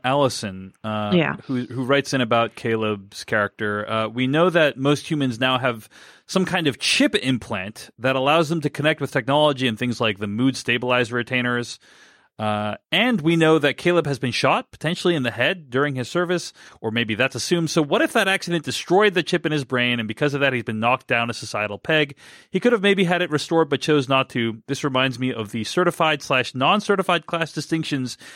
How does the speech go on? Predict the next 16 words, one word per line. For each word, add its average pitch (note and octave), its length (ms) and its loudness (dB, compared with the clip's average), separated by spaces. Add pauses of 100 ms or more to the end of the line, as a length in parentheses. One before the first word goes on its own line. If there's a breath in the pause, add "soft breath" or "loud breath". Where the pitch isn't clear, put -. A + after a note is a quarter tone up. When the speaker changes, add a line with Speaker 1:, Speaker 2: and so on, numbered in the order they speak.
(180 loud breath)
Speaker 1:
in D3 140 2
science G3+ 280 2
fiction G3 300 -2
films F3+ 260 2
like D3+ 180 0
Gattaca. A2 500 -4 (360 soft breath)
Is B2 160 -4
that G#3 380 2
what E3+ 260 2
is F3+ 100 4
keeping F3 380 -2
Caleb E3 360 2
from C#3 120 -4
advancing C#3 560 -2
in B2 220 -6
life? F3+ 400 0